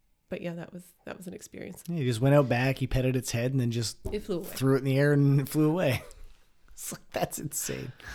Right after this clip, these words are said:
Speaker 1: But he walked over to, like, our Airbnb was
Speaker 2: On a farm.
Speaker 1: on,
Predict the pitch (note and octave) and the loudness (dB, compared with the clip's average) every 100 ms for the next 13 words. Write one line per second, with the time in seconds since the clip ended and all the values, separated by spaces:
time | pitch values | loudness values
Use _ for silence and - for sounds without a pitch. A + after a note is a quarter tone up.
0 | - A#3+ B3 A#3+ A#3 C4 - A3 A#3 A3 | -2 0 0 -4 -4 -6 -8 -6 -4 -4
1 | G3+ - G#3 - G#3 A3+ A3+ B3 A#3+ A#3 | -4 -10 -12 -8 -6 -6 -6 -8 -6 -6
2 | G#3+ G3+ G3+ F3+ F3 - - - - - | -6 -6 -4 -6 -6 -10 -18 -20 -20 -20
3 | - - B2 B2 G2+ F#2 A#2+ G#2 G#2 G2 | -12 -4 -2 -2 -4 -6 -6 -4 -4 -6